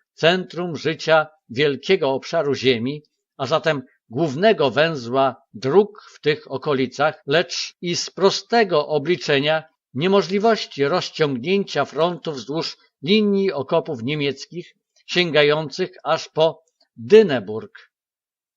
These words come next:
Gdzieś więc w okolicach Wilna musiała być na północnej flance naszych armii wolna od okopów grupa, dla której osłony drutów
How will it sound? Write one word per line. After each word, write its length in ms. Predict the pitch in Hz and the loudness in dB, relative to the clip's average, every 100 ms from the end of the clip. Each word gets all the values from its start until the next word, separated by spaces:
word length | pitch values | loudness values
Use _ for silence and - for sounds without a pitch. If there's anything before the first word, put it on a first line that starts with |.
| _ _ | _ _
Gdzieś 640 | 90 143 214 214 - - 110 | -2 6 6 6 -4 -10 -6
więc 340 | 135 185 185 | -4 -4 -4
w 60 | 113 | -4
okolicach 540 | 165 156 170 170 143 | -2 -2 -4 -4 -6
Wilna 460 | 104 143 147 143 156 - _ - | -4 -6 -4 -2 -4 -8 _ -10
musiała 400 | 139 139 226 196 | -4 2 4 4
być 280 | 139 120 - | 2 -6 -6
na 200 | 143 143 | -4 -4
północnej 640 | 143 139 170 175 - 143 | -4 -6 -6 -8 -6 -6
flance 600 | - 127 143 131 - 165 | -2 -2 -2 -4 -6 -4
naszych 500 | 135 135 - 143 - _ _ - | -2 -4 -4 -10 -12 _ _ -4
armii 540 | 156 147 143 151 170 - | -2 0 -2 -4 -8 -12
wolna 720 | 107 139 214 220 214 214 208 | -2 4 6 6 0 -2 -4
od 220 | 147 190 | -2 -4
okopów 520 | 143 139 196 190 185 135 | -4 0 0 0 -2 -4
grupa, 540 | 156 233 240 113 107 _ _ _ _ | 2 2 2 -4 -8 _ _ _ _
dla 200 | - 143 | -4 -2
której 460 | 135 - 202 165 151 | -2 0 2 2 0
osłony 560 | 147 139 170 220 208 156 | -4 -6 2 2 2 -2
drutów 600 | 131 185 185 165 - | -2 -2 -2 -10 -12